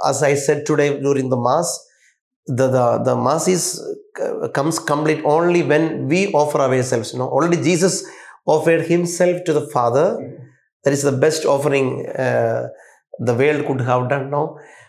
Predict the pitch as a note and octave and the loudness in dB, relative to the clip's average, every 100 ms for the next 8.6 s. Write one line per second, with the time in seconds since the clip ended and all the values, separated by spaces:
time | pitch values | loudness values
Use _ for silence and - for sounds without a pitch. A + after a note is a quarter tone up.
0 | _ - - C#3 C3+ B2 - - - - | _ -10 0 2 4 2 -2 -10 -16 -12
1 | B2 B2 A#2+ D3+ C#4 - - F3+ F3 F3+ | -4 0 2 0 0 -4 -4 0 2 2
2 | D#3+ F#3 F#3 F#3 F#3+ F#3+ - C#3+ C#3 D3 | 0 0 0 -2 -4 -8 -2 0 2 0
3 | D3 C#3 C3+ D#3 - - - D3 D3+ - | 0 0 2 2 -2 -4 -2 -2 -2 -6
4 | - D3+ D3 C3+ D#3 E3 - D3 D3 D3 | -6 0 2 2 0 -2 0 0 2 0
5 | B2 D3+ E3 C3+ D3 C#3+ F3+ E3+ C#3+ C3+ | 0 2 0 -2 -2 0 2 2 0 0
6 | B2+ B2+ B2 - _ C#3 C3 A2+ G#2+ - | 0 -2 -4 -12 _ -4 -2 -4 -6 -12
7 | _ - A#2+ A2 A2+ C3+ C3 - - C3 | _ -20 -16 -16 -8 -8 -8 -16 -8 -6
8 | B2 C#3+ B2 - A#2 | -2 -4 -4 -4 -4